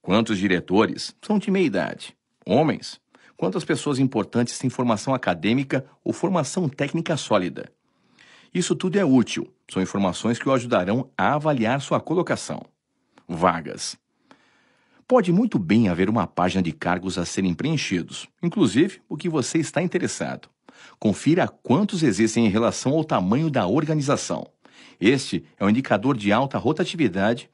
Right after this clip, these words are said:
ou de que a organização está se expandindo rapidamente? É possível descobrir uma vaga que lhe interesse em mais de uma área da empresa. Produtos e serviços. Você pode se surpreender com a gama de produtos ou serviços oferecidos pela empresa.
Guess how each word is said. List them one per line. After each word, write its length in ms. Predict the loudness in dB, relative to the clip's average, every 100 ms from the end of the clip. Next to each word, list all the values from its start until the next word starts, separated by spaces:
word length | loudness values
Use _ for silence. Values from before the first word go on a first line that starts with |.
| _
ou 100 | 2
de 100 | 2
que 140 | 2 0
a 40 |
organização 680 | 2 2 0 0 -2 0 -2
está 220 | 0 -2
se 200 | -4 -2
expandindo 580 | -4 -2 0 2 2 0
rapidamente? 680 | -2 -4 -2 0 0 -2 -8 _ _ -20 -18 -2
É 80 | -2
possível 560 | 2 0 2 0 0
descobrir 540 | 0 -2 0 0 2 2
uma 180 | 2 0
vaga 300 | 0 0 0
que 140 | 0
lhe 40 |
interesse 720 | 0 2 0 2 0 0 -6 -4
em 120 | -2
mais 380 | 0 0 -2 -2
de 100 | -2
uma 200 | 0 0
área 320 | 0 0 0
da 80 | 0
empresa. 520 | -2 -4 -8 -10 -16 -20 _ -20 _ _ _ _
Produtos 720 | -6 -4 4 2 2 -4 -6 -12 _ -8
e 80 | -2
serviços. 720 | 0 0 -4 -6 -10 -12 -16 _ _ _ -20 -20 -12
Você 240 | -6 -2 -2
pode 400 | 0 2 2 2
se 160 | -4
surpreender 720 | -4 -2 -2 2 4 4 2
com 180 | 0 -4
a 60 | -4
gama 320 | -2 0 2
de 80 | 0
produtos 540 | -2 -4 -2 -2 0
ou 80 | -2
serviços 420 | 0 -2 -2 0
oferecidos 720 | -2 0 -2 -2 -2 -2 -2
pela 180 | -4 -2
empresa. 500 | -2 -2 -6 -6 -14